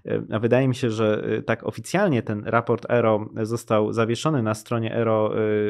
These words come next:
dzień albo dwa dni później, nie pamiętam dokładnie, ale, mm, data, która jest na samym dokumencie, to jest, e, szósty marca, więc będę, e, się jej trzymał. Tak samo szóstego marca został,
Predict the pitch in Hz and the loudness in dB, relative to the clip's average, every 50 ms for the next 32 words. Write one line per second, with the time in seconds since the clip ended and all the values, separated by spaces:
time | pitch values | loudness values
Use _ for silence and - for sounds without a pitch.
0 | 107 110 110 110 - 139 143 147 151 - 131 127 117 120 117 117 113 135 139 135 | -2 -4 -6 -4 -2 0 0 0 0 0 -2 0 0 -2 -2 0 2 4 4 4
1 | 139 135 127 127 127 - 156 147 139 135 139 131 127 127 127 - 143 147 143 135 | 2 0 -4 -2 -2 0 0 0 2 2 0 0 0 0 0 -2 -2 -2 -2 -2
2 | 127 123 123 - 151 147 143 139 131 117 127 127 131 131 131 - - - - - | -2 -4 -4 -2 -2 -2 -2 -4 -4 -2 0 0 0 -2 -4 -8 -16 -18 -18 -18
3 | - - - - - _ - - 127 127 123 127 - 123 123 139 139 139 143 175 | -18 -20 -20 -20 -20 _ -10 -6 -6 -4 -4 -4 -4 0 4 4 4 4 2 0
4 | - - - 135 123 120 127 135 131 - 131 120 - 131 120 117 117 117 - 120 | 0 0 0 2 4 4 4 4 2 0 -2 -2 0 -2 -2 -2 -2 -4 -2 -2
5 | 117 113 113 110 120 110 110 110 110 107 - - - - 113 110 107 107 107 107 | -2 -2 -2 -2 -2 -2 0 0 0 0 -2 -6 -10 -8 -4 -4 -2 -2 -4 -4
6 | - - 120 110 - - - 110 107 104 98 - - 107 95 101 98 98 - - | -4 -4 -4 -4 -4 -4 -4 -2 -2 -2 -2 -4 -6 -8 -8 -6 -8 -10 -10 -12
7 | - - 107 107 104 104 101 92 104 104 101 - 104 107 110 - - 113 110 113 | -12 -12 -8 -4 -4 -2 0 0 0 0 0 0 -2 -4 -4 -2 -2 0 0 2
8 | 110 110 113 - - - - - 120 107 117 160 220 214 - - - - - 104 | 0 0 -2 -6 -8 -6 -4 -2 0 2 2 2 0 -2 -6 -12 -18 -18 -18 -18
9 | - _ - 131 - - - 214 233 208 - - - - - 131 120 120 107 107 | 0 _ 2 2 4 4 2 4 4 4 2 0 -2 0 2 2 4 4 4 4
10 | 113 113 117 117 - - 139 - 107 110 110 107 - - 113 110 107 107 - - | 4 2 2 2 0 -2 0 0 0 0 -2 -2 0 2 4 4 4 4 2 -2